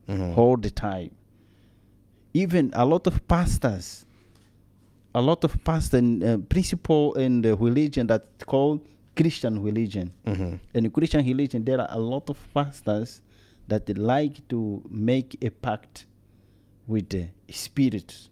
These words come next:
Speaker 2: to receive power.
Speaker 1: Wow. Wow.
Speaker 2: Okay, to do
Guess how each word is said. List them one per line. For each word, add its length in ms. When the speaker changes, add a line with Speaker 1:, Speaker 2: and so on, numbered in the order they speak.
Speaker 2:
to 80
receive 500
power. 400
Speaker 1:
Wow. 480
Wow. 160
Speaker 2:
Okay, 180
to 180
do 320